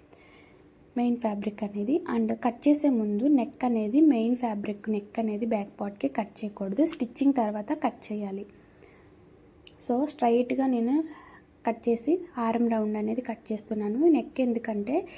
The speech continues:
ఖచ్చితంగా స్టిచ్చింగ్‌లోనే కట్ చేయాలి. ఎంత ఎక్స్పీరియన్స్ ఉన్న వాళ్ళు కూడా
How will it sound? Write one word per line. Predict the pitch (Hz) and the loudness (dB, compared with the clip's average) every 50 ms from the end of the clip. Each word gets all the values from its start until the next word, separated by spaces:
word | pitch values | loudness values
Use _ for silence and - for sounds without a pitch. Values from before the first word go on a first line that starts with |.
| - - - | -20 -20 -8
ఖచ్చితంగా | - 247 240 - 254 240 254 247 247 269 | -8 -8 -2 -2 0 2 2 2 2 0
స్టిచ్చింగ్‌లోనే | 277 - - 226 - - - 233 233 233 226 220 233 254 | 0 -2 -6 -6 -6 -4 -4 -2 -2 -2 -2 -2 -4 -4
కట్ | 262 - 226 214 - | -4 -6 -8 -8 -6
చేయాలి. | - 226 214 214 214 220 240 | -6 -6 -6 -4 -2 -2 0
ఎంత | 226 214 220 220 - | 0 0 -2 -2 -2
ఎక్స్పీరియన్స్ | 240 233 - - - - 247 247 254 254 269 269 254 | -4 -4 -4 -6 0 2 2 2 2 0 0 -2 -4
ఉన్న | 233 226 226 | -4 -4 -2
వాళ్ళు | 220 220 214 208 208 - - | -2 -2 -2 -4 -6 -8 -10
కూడా | 208 208 233 | -8 -4 -4